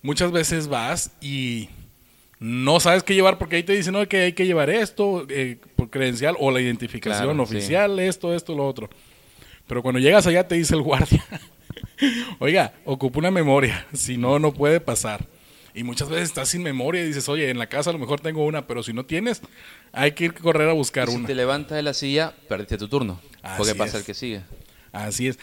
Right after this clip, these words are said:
Speaker 1: Y ahí es donde entra la oferta y la demanda de la tienda que está enfrente en la esquina del sat.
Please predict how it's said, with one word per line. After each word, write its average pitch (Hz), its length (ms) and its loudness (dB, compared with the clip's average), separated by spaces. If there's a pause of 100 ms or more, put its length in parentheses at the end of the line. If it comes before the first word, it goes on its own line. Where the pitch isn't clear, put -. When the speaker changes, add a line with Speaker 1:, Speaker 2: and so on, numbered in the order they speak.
(180)
Speaker 1:
Y 123 140 0
ahí 113 280 2
es 165 120 4
donde 151 360 4
entra 131 240 -2
la 131 120 0
oferta 131 440 -2
y 165 40 -4
la 165 120 0
demanda 127 440 0
de 160 80 2
la 117 160 -4
tienda 151 340 0
que 147 100 -8
está 143 200 -6
enfrente 151 420 -2
en 170 60 -4
la 147 60 -2
esquina 127 280 -8
del 131 160 -6
sat. 104 180 -8